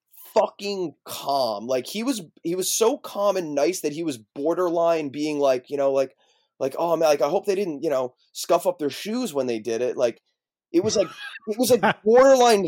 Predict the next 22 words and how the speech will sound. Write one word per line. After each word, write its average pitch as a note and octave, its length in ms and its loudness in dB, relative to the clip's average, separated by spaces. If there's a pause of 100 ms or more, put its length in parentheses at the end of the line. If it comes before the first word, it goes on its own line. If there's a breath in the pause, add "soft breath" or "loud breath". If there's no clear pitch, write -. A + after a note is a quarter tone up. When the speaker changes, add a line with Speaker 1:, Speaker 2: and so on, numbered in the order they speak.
Speaker 1:
that E3+ 300 4
nice. D3 340 0
He E3 100 -6
was E3+ 180 -4
so F#3+ 520 4
calm E3 720 -2
and C#3 180 -4
collected C3 680 -4
and B2 220 -4
cool C#3+ 400 -4
the C#3 200 -6
entire C#3 540 -2
time. A#2 500 -2 (360)
And B2+ 100 -2
I C#3 40 2
remember C#3+ 120 4
my, C#3+ 120 4
my C#3 360 0
mom D#3 260 4
was C#3 160 0
there, C3 240 6
like, A#2+ 320 0